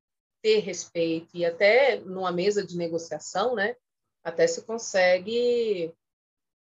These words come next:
muitas soluções interessantes. Mas a gente tem ainda essa coisa da, da violência, né? Do, do lacrar, do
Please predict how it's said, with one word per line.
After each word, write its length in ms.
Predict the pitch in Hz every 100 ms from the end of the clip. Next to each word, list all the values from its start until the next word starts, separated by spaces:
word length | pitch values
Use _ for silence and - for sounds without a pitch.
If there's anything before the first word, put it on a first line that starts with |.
| _
muitas 720 | 185 180 202 262 311 277 -
soluções 680 | - 214 208 - - 185 170
interessantes. 880 | 160 170 160 165 143 - - - - _ _ _ _
Mas 220 | 170 170
a 60 | 190
gente 280 | 196 202
tem 240 | 214 220 240
ainda 220 | 240 240 254
essa 200 | 262 -
coisa 280 | 254 247 247
da, 180 | 262 262
da 140 | 254
violência, 580 | 247 269 262 247 247 -
né? 200 | 180 180
Do, 280 | 175 175 165
do 140 | 156
lacrar, 800 | 170 175 - 240 254 254 240 233
do 260 | 180 175 165